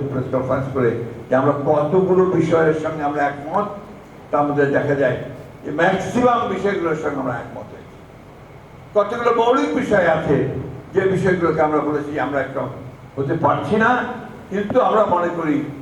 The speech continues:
এটা ভবিষ্যতে যে পার্লামেন্ট আসবে, সেই পার্লামেন্টে ডিবেট করে সেই বিষয়গুলো চূড়ান্ত সিদ্ধান্ত নেওয়া যেতে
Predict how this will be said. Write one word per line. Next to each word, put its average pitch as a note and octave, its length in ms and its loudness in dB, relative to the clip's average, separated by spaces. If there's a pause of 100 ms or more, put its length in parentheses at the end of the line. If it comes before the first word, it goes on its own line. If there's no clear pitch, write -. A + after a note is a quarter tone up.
(100)
এটা C3 140 -4
ভবিষ্যতে C#3+ 640 0
যে C3+ 240 -2
পার্লামেন্ট C3 480 0
আসবে, B2 320 2 (480)
সেই E3+ 140 2
পার্লামেন্টে C3+ 640 0
ডিবেট D#3+ 400 4 (120)
করে B2+ 200 0 (340)
সেই C#3+ 120 -4
বিষয়গুলো G#2 440 -10
চূড়ান্ত A2+ 420 -8 (140)
সিদ্ধান্ত F#2 360 -6
নেওয়া F#2 260 -6
যেতে - 260 -10